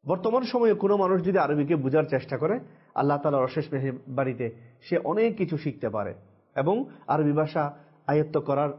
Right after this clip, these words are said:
অনেক ক্ষেত্রে সফল হয়ে যায়। এটা আল্লাহ তাআলার স্পেশাল একটা দয়া। তা না হলে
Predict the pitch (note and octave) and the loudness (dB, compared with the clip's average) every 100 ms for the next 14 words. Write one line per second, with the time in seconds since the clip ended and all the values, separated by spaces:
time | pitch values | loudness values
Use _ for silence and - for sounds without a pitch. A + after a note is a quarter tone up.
0 | - - G#3 A3 G3 E3+ D3+ C#3 B2+ A#2+ | -6 0 0 2 0 0 -2 -2 -2 -4
1 | A2 G#2 G#2+ G#2 - - _ _ - F3+ | -2 -4 -4 -10 -16 -20 _ _ -2 0
2 | D3 D3 D3 C3 C#3 - C3+ A#2 B2+ A#2 | 0 0 0 -2 -4 -4 -4 -2 -2 -2
3 | A2 A2 - _ _ D#3+ F#3+ G#3 D#3 B2+ | -4 -8 -18 _ _ -2 0 0 0 0
4 | A#2 | -2